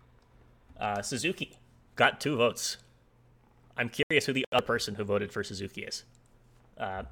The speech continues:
two votes on the over in that, uh, Reds and Giants game. And B-Germ did not vote for his own D-backs team total. That got zero votes. Love it when that happens.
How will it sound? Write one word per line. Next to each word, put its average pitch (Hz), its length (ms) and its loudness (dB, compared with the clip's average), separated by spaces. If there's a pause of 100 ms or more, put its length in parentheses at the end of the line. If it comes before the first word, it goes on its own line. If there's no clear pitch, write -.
(140)
two 190 120 0
votes 196 260 2
on 131 200 0
the 123 120 0
over 127 340 2 (600)
in 110 300 -4 (140)
that, 104 460 -2
uh, 101 240 -2 (100)
Reds 107 320 2
and 101 120 -8
Giants 113 340 0
game. 110 240 -4 (680)
And 120 240 4
B-Germ 131 400 4
did 110 120 -2
not 131 180 4
vote 123 220 4
for 117 80 -2
his 107 160 -2
own 113 380 0 (840)
D-backs 120 400 8
team 110 160 -2
total. 104 260 0 (1800)
That 104 120 -8
got 107 140 -2
zero 101 200 -4
votes. - 360 -6 (1120)
Love 131 160 2
it 120 80 0
when 117 100 -2
that 107 140 -4
happens. 101 460 -6